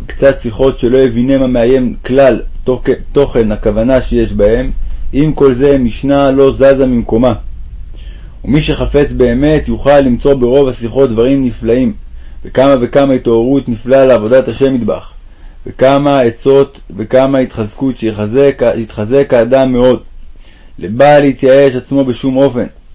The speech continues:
וכיוצא בזה. כי לא דבר ריק הוא מכם, ואם ריק הוא מכם,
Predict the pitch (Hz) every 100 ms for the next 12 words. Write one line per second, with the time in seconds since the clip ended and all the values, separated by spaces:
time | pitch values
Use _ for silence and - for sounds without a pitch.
0 | - 107 104 104 - 131 127 104 - -
1 | - - - - - 110 123 147 139 135
2 | 143 143 143 143 139 120 139 123 92 -
3 | - - 104 110 143 135 127 143 156 -
4 | - 123 120 - 147